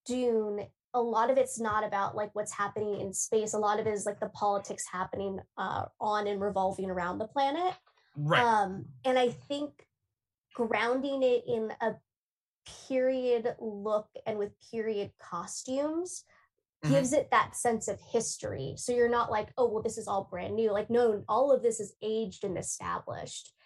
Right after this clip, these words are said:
Speaker 1: And I love that the Atreides uniforms have that same feeling of being, like, very grounded in, like,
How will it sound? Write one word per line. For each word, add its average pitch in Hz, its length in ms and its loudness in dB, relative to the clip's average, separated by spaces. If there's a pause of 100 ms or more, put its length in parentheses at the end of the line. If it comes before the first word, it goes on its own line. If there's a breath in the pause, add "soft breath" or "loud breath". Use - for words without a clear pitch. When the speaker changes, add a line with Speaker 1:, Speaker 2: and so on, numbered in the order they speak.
(200 soft breath)
Speaker 1:
And 233 120 2
I 233 100 4
love 226 360 2
that 220 280 2 (200)
the 226 60 -6
Atreides 214 840 0
uniforms 208 880 -4 (320)
have 220 400 -2
that 208 240 0
same 208 460 0 (200)
feeling 196 460 -2
of 196 300 -4
being, - 200 -4
like, 104 200 -2 (480)
very 226 320 6
grounded 202 580 -2
in, 196 140 -4
like, - 260 -4